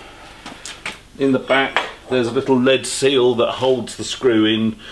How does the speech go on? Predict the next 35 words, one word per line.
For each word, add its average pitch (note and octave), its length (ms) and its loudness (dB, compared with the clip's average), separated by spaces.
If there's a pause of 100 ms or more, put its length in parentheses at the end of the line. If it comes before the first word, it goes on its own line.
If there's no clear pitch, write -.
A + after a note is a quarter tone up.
(320)
to A2 480 2
the G2+ 360 -4
back, B2 380 -4
which - 240 -4
retains A2+ 540 -4
the A#2 80 -4
rack. C3 580 -2
I A2+ 200 -2
managed B2 220 -2
to - 60 -6
get B2 120 2
the A#2+ 80 -6
rack A#2+ 480 -4 (100)
moving, A#2+ 600 -2 (440)
uh, A#2 220 4
so B2 300 0
that C3 200 0
screw A2+ 300 2
can A2+ 240 -4
come A#2 260 -2
out. A2+ 340 -2 (600)
And C3+ 680 2 (300)
another G3 320 2
little F3 220 0
thing E3 240 0
that D3+ 120 0
I C#3 60 -4
found, E3+ 600 0 (280)
which C#3 220 -6
is A#2 120 -2
a A2+ 60 0
bit - 180 0
of A2 120 2
an F#2 100 -2
anomaly, G2+ 580 0